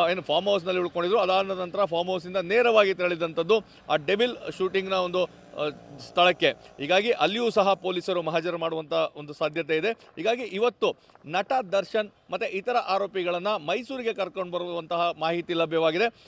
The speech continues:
ಮೈಸೂರಿನ ಈ ಒಂದು ಮಹಾಜರು ಪ್ರಕ್ರಿಯೆ ಸಾಕಷ್ಟು ಮಹತ್ವವನ್ನ ಪಡ್ಕೊಳ್ತದೆ. ಯಾವ ರೀತಿಯಾದಂತಹ ಸಾಕ್ಷ್ಯಗಳು ಅವ್ರಿಗೆ ಸಿಗ್ತದೆ, ಮತ್ತೆ ಇಲ್ಲಿ ಮಾಹಿತಿಯನ್ನ ಸಂಗ್ರಹಿಸುವಂಥ ಸಂದರ್ಭದಲ್ಲಿ ಯಾವ ರೀತಿಯಾದಂತಹ ಮಾಹಿತಿಗಳು ಲಭ್ಯವಾಗ್ತದೆ, ಇದು ಪ್ರಕರಣದ ಮೇಲೆ ಸಾಕಷ್ಟು ಪ್ರಭಾವವನ್ನ ಬೀರುವಂತಹ ಸಾಧ್ಯತೆ ಇದೆ. ಹೀಗಾಗಿ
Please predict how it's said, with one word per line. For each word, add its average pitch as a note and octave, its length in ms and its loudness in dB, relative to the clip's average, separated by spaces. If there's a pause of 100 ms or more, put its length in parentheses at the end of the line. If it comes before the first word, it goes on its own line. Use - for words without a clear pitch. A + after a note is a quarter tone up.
(160)
ಮೈಸೂರಿನ A#3 500 0 (120)
ಈ G3 100 -2
ಒಂದು G3+ 240 0
ಮಹಾಜರು G#3 440 2
ಪ್ರಕ್ರಿಯೆ F3 440 -2 (320)
ಸಾಕಷ್ಟು A3+ 440 0
ಮಹತ್ವವನ್ನ G3 640 0
ಪಡ್ಕೊಳ್ತದೆ. E3+ 640 0 (260)
ಯಾವ D3+ 160 2
ರೀತಿಯಾದಂತಹ F3+ 460 -2
ಸಾಕ್ಷ್ಯಗಳು G#3 520 0
ಅವ್ರಿಗೆ F3 200 -2
ಸಿಗ್ತದೆ, F#3 580 -4
ಮತ್ತೆ D#3 160 -4
ಇಲ್ಲಿ F#3+ 460 -2
ಮಾಹಿತಿಯನ್ನ A3 480 -2
ಸಂಗ್ರಹಿಸುವಂಥ F#3 500 -6
ಸಂದರ್ಭದಲ್ಲಿ F3+ 460 -4
ಯಾವ E3 160 0
ರೀತಿಯಾದಂತಹ F3 600 0 (340)
ಮಾಹಿತಿಗಳು A3 480 2
ಲಭ್ಯವಾಗ್ತದೆ, F#3 640 0
ಇದು A3 200 0
ಪ್ರಕರಣದ F#3+ 420 -2
ಮೇಲೆ F#3 260 0
ಸಾಕಷ್ಟು A#3 460 -2
ಪ್ರಭಾವವನ್ನ F3 500 2
ಬೀರುವಂತಹ D#3+ 540 0
ಸಾಧ್ಯತೆ E3 540 0
ಇದೆ. B2+ 60 -4
ಹೀಗಾಗಿ G#3+ 480 -2